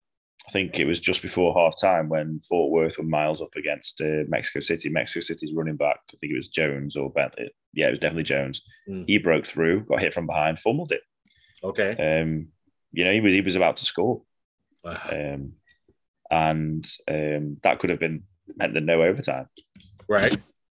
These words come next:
Speaker 1: So I also think, didn't, I feel like they had a kick, I think they had an extra point blocked as well.
Speaker 2: Oh, yeah, we did. We blocked
Speaker 1: Yeah,
Speaker 2: one.
Speaker 1: I think there's
Speaker 2: Ross,
Speaker 1: Oh, I mean, uh,
Speaker 2: Ross
Speaker 1: Otis,
Speaker 2: blocked
Speaker 1: Otis,
Speaker 2: it.
Speaker 1: Otis, Otis, Otis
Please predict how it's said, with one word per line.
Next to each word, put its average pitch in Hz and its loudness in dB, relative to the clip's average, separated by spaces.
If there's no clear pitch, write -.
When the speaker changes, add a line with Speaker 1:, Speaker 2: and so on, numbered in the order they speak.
Speaker 1:
So 143 -4
I - 4
also 277 6
think, - 0
didn't, 175 -2
I - -8
feel 294 4
like 311 6
they 180 4
had - 2
a - -4
kick, - -2
I - -2
think 254 -2
they 339 2
had 311 2
an 160 2
extra - -6
point 147 0
blocked - -2
as 78 -10
well. 104 0
Speaker 2:
Oh, 147 10
yeah, 190 8
we 156 6
did. 143 6
We 143 -2
blocked 147 4
Speaker 1:
Yeah, 196 8
Speaker 2:
one. 131 8
Speaker 1:
I 123 2
think 131 0
there's - -6
Speaker 2:
Ross, 139 10
Speaker 1:
Oh, 98 8
I 92 8
mean, 90 4
uh, 90 4
Speaker 2:
Ross 151 10
Speaker 1:
Otis, 117 6
Speaker 2:
blocked 170 10
Speaker 1:
Otis, 135 2
Speaker 2:
it. - 2
Speaker 1:
Otis, 120 2
Otis, 117 2
Otis 123 0